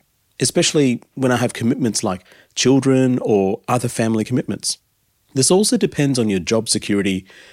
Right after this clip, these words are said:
depending on the type of work that you do. The second bad thing about owning a home is you need a really decent deposit. This is the biggest hurdle, the biggest challenge of buying a home that a lot of people face today. To save for a deposit of,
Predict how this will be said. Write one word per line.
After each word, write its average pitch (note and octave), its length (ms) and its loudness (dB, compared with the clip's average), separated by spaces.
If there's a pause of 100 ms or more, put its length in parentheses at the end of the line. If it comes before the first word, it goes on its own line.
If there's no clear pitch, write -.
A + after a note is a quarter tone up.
(160)
depending A2+ 280 0
on G2 60 -2
the F#2 80 -8
type F#2+ 220 -8
of F#2+ 80 -4
work F#2+ 220 -2
that - 120 -8
you G#2 80 -4
do. - 240 -8 (880)
The - 100 -2
second A#3 460 0
bad C3+ 320 -2
thing B2+ 160 0
about G2+ 240 -2
owning G2+ 220 -2
a F#2+ 60 -4
home G2+ 260 -2
is G2+ 180 -2 (460)
you B2+ 180 2
need G3+ 160 2
a B3 80 2
really C3+ 440 2
decent A2 480 -2
deposit. C#3+ 500 -2 (480)
This - 160 -2
is C4 140 0
the A3 80 -2
biggest C#3+ 560 -2 (180)
hurdle, A2 300 0
the F#2 100 -4
biggest D3 400 -4
challenge C#3 440 -2
of E2+ 120 -10
buying F2 320 -6
a F#2 40 -8
home F#2 340 -6 (420)
that C#3 140 -2
a B2 40 0
lot A#2+ 300 0
of D3+ 100 -2
people G2+ 280 -4
face E2 320 -4
today. G2 420 -6 (760)
To - 80 -2
save G#3 320 0
for A#3 120 2
a F3 60 0
deposit A#2+ 440 0
of, G2+ 220 0